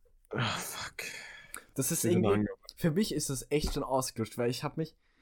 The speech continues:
Speaker 2: zu Schulzeiten schon so oft darüber aufgeregt, dass irgendwie, ich fühle gar nichts mehr. Ich weiß, dass das mal so mit Hass verbunden war, aber jetzt fühle ich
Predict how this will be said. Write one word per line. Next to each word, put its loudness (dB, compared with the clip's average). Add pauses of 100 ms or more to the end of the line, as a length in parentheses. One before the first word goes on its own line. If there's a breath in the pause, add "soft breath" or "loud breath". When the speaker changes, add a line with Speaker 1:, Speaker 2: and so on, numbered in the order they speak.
(200)
Speaker 2:
zu -2
Schulzeiten 4
schon 0
so 0
oft -2
darüber 0
aufgeregt, -4
dass 2
irgendwie, 0 (380)
ich -4
fühle 6
gar 6
nichts -4
mehr. -4 (200)
Ich -4
weiß, 2
dass -4
das -4
mal 2
so -4
mit 0
Hass 0
verbunden 2
war, 0
aber 0
jetzt -6
fühle 4
ich 2